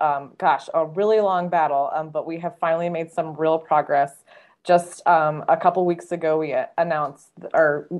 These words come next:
the, um, s-, the Solar Developer Secure Futures <laughs> announced that they're, um, moving forward with the first school solar project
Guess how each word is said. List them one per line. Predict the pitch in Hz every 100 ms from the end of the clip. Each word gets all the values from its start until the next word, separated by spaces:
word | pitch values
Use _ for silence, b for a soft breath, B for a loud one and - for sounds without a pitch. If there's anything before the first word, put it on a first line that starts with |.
| - -
the, | 170 165 151
um, | 147 139 131
s-, | - _
the | 175 170
Solar | 180 170
Developer | 160 160 156
Secure | 156 - 156
Futures | 156 269 247 175 175 170
<laughs> |
announced | 202 190 196 175 -
that | 170 156 B B B -
they're, | 175 165 160
um, | 160 151 147 139 - -
moving | 190 185 185 180
forward | 175 165 160 156
with | 160 156
the | 160 151 - _
first | 214 220 226 - - -
school | - - 226 208 208 208
solar | 208 - 175 208
project | 233 262 262 320 320 320